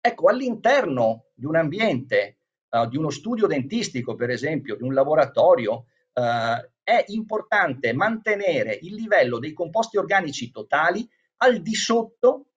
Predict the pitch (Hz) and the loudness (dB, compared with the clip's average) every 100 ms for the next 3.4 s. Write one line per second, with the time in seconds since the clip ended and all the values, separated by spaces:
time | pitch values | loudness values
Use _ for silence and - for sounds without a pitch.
0 | _ _ - 254 202 254 262 247 247 233 | _ _ 0 2 2 0 2 4 4 4
1 | 254 240 226 254 196 151 151 175 180 220 | 2 2 2 2 4 2 2 -4 -6 -4
2 | 202 202 202 - 117 113 127 - _ 127 | -2 -2 -4 -4 0 2 2 0 _ 0
3 | 101 101 104 120 | 0 2 0 -2